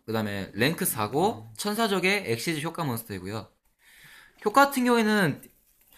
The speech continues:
Speaker 1: 이렇게 엑시즈 소-, 그 소재 하나
Speaker 2: 음.
Speaker 1: 버리고 덱에, 어, 묘지에 그게 있을 때 소재 하나 버리고 그다음에 덱-, 덱으로 다시 도돌-, 되돌립니다. 그리고 그 수만큼 상대 필드에 있는 카드를 덱을, 덱으로 다시 되돌릴 수 있고요. 말이 그래서 죄송합니다.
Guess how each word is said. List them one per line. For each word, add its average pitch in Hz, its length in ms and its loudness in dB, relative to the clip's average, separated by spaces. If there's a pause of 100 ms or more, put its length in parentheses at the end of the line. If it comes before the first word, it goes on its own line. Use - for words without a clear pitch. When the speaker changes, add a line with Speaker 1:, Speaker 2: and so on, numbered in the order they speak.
(340)
Speaker 1:
이렇게 175 480 4 (320)
엑시즈 208 320 4
소-, 208 140 -4
그 127 220 0
소재 208 240 2
하나 226 180 6
Speaker 2:
음. - 60 -4
Speaker 1:
버리고 131 560 6
덱에, 151 340 6
어, 110 180 -2
묘지에 160 440 6
그게 131 180 0
있을 131 220 0
때 127 420 0
소재 196 240 -2
하나 180 160 4
버리고 117 380 0
그다음에 120 480 -2 (600)
덱-, 160 260 2
덱으로 170 220 4
다시 135 180 -2
도돌-, 123 400 -2
되돌립니다. 120 540 2
그리고 180 480 2
그 180 180 4
수만큼 208 600 0
상대 190 320 -6
필드에 185 220 -6
있는 151 160 -8
카드를 180 400 -6
덱을, 135 520 0
덱으로 160 300 8
다시 135 180 0
되돌릴 107 320 -6
수 - 140 -14
있고요. 85 380 -14 (460)
말이 117 160 0
그래서 120 180 0
죄송합니다. 85 560 -6